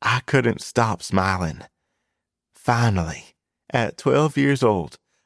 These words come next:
I'd reached the age where Pa spoke to me like a man. I soaked in everything he said,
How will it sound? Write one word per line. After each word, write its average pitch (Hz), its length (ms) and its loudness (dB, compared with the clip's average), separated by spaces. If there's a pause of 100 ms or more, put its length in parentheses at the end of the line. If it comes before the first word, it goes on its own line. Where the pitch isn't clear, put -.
(120)
I'd 160 240 2
reached 160 420 2
the 127 180 2
age 113 280 2
where 98 140 4
Pa 131 320 -2
spoke 110 440 0
to 113 100 -2
me 107 500 0
like 98 380 0
a 92 100 0
man. 82 720 -2 (1040)
I 117 240 -2
soaked - 560 -2
in 82 200 0 (180)
everything 101 640 2
he 80 100 -4
said, 80 360 -10